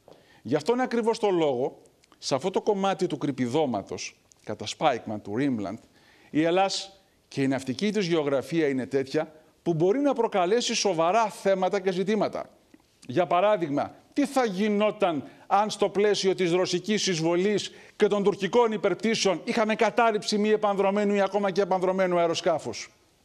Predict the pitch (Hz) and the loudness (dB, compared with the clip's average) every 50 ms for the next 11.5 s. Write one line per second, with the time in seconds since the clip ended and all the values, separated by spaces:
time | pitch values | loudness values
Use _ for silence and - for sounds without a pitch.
0 | _ _ _ _ - _ _ _ _ _ - - - - _ _ - 285 285 277 | _ _ _ _ -20 _ _ _ _ _ -20 -20 -20 -20 _ _ 0 0 2 2
1 | 277 247 220 254 247 262 262 196 240 226 220 214 214 208 208 220 214 - 220 220 | 0 0 2 2 2 2 2 2 2 0 2 2 2 2 2 0 0 0 0 0
2 | - 196 202 214 240 233 233 233 226 233 247 254 254 254 - - - - - - | 2 2 2 2 2 0 0 0 0 2 0 0 -2 -4 -10 -20 -20 -20 -20 -20
3 | _ _ _ _ _ - - - 220 214 214 220 214 214 269 277 269 - 262 240 | _ _ _ _ _ -12 -2 0 0 2 2 0 2 4 2 2 2 2 0 0
4 | 196 220 190 226 220 208 - 185 208 185 190 240 262 247 240 226 247 254 214 240 | 0 0 0 0 0 0 0 0 0 0 2 0 0 0 2 0 0 0 0 -2
5 | 226 190 220 202 240 247 226 226 202 226 220 214 - 214 214 233 226 220 214 226 | 0 0 0 2 2 2 2 2 0 2 0 0 0 0 0 0 2 2 2 0
6 | 240 254 254 233 202 226 208 180 214 214 214 214 208 202 - - 330 - - 269 | 2 2 2 2 2 0 -2 0 0 2 4 2 2 2 2 0 0 2 2 0
7 | 208 208 214 175 185 185 - - 208 214 220 202 202 185 151 190 170 - - 190 | 2 2 0 2 0 -4 -2 0 0 0 2 0 0 0 0 0 0 2 0 0
8 | 185 185 190 185 170 170 175 175 170 175 185 180 156 147 143 139 - - - - | 2 2 2 2 2 2 2 4 4 4 4 2 2 0 -2 -2 -4 -4 -8 -10
9 | _ _ _ _ _ _ _ _ _ _ _ _ _ _ _ _ _ _ - _ | _ _ _ _ _ _ _ _ _ _ _ _ _ _ _ _ _ _ -16 _
10 | - 269 254 269 247 220 - 240 240 285 294 - 269 277 277 226 269 240 220 254 | -2 0 2 2 0 2 2 2 2 2 2 2 2 2 2 0 -2 -2 -2 0
11 | 247 247 226 269 294 262 226 269 285 277 | 0 0 0 0 -2 -2 0 -2 -2 -2